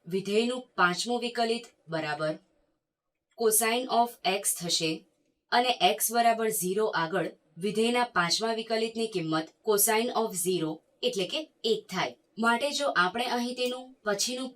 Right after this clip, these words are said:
પદ જોઈએ, તો અહીં x બરાબર ઝીરો આગળ પાંચમા વિકલિતની કિંમત એક છે, તેથી અહીં વત્તા એક આવશે અને જો હું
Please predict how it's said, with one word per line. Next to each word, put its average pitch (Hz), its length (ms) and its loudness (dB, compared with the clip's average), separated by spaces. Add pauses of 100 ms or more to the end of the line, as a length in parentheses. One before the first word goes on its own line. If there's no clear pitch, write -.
પદ 202 360 0
જોઈએ, 165 340 0 (320)
તો 247 80 4 (120)
અહીં 233 280 -2 (120)
x - 180 -6
બરાબર 233 320 2 (100)
ઝીરો 170 240 -2 (140)
આગળ 151 260 -4 (760)
પાંચમા 233 480 4
વિકલિતની 240 580 -2
કિંમત 180 360 -2 (340)
એક 202 120 4 (100)
છે, 170 140 0 (480)
તેથી 233 360 -2
અહીં 233 280 -2
વત્તા 175 380 0 (140)
એક 196 100 0 (160)
આવશે 165 320 0 (720)
અને 247 280 2
જો 285 140 0
હું 269 100 -4